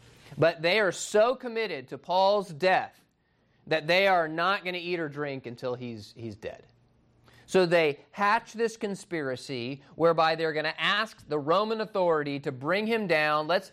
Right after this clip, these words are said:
let's have another trial. Let's try this again. We want to dig more deeply into this, but that was all just a facade to get him out in the open so that he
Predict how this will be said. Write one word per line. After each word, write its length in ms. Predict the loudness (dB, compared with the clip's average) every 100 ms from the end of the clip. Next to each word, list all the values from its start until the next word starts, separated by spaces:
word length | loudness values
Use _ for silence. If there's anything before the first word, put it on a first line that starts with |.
| -4
let's 160 | -2 2
have 160 | 4 2
another 680 | 2 2 2 2 0 -2 -8 _ -16
trial. 580 | 0 4 4 4 2 0
Let's 240 | -2 -6
try 320 | -2 2 4
this 220 | 2 -4 -8
again. 560 | -2 2 4 2 -2
We 140 | -4 0
want 260 | 0 0
to 100 | -4
dig 480 | -2 2 2 2 -4 -6
more 200 | 2 2
deeply 580 | 2 0 -2 -2 0 0 0
into 320 | -2 -2 -4
this, 260 | 0 0 0
but 240 | -2 -2
that 180 | 0 0
was 200 | -2 -6 0
all 380 | 4 4 4
just 260 | 2 -4 -8
a 60 | -8
facade 680 | -8 -2 2 4 4 0 -4 _
to 100 | -10
get 220 | 0 2 2
him 140 | 0
out 200 | 2 2
in 80 | 0
the 160 | -4 0
open 580 | 0 0 -4 -4 -10 -16 _ _ _ _ _ _ -20 -14
so 280 | 0 4 4
that 180 | 4 2
he 420 | 2 4 4 0